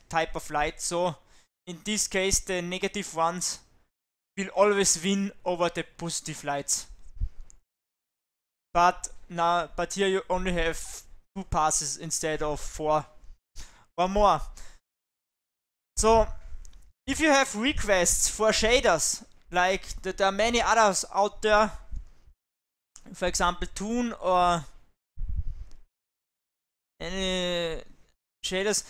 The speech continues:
I can implement it so to support the negative lights and put it into this package. But you have to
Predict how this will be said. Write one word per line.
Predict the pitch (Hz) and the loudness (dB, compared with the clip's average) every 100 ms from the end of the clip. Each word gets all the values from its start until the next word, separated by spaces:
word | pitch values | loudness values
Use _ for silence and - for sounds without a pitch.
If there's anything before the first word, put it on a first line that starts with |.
| - - _ _ - - | -18 -20 _ _ -4 -2
I | 185 202 | 2 0
can | 208 226 233 233 | 2 2 0 0
implement | 254 269 247 208 208 220 | -2 -2 -2 -2 -2 -2
it | 247 - - - - - _ | -6 -6 -10 -18 -20 -20 _
so | - 202 214 | -4 -2 -2
to | - | -4
support | - 214 180 185 202 440 - - | -4 -4 2 2 2 -4 -14 -12
the | 196 | -8
negative | 185 208 185 170 | -4 -2 -2 -4
lights | 160 165 - | -2 -2 -2
and | - 175 170 | -4 -6 -6
put | - 214 | -8 -10
it | 208 | -8
into | - 185 | -8 -8
this | 185 180 | -6 -8
package. | - 180 - 165 185 - - - - - _ _ _ _ _ _ _ _ _ _ - | -4 -6 -2 -4 -4 -6 -8 -10 -18 -18 _ _ _ _ _ _ _ _ _ _ 2
But | 185 196 214 | 4 4 4
you | 208 | 2
have | 226 - | 2 2
to | 247 220 | 0 0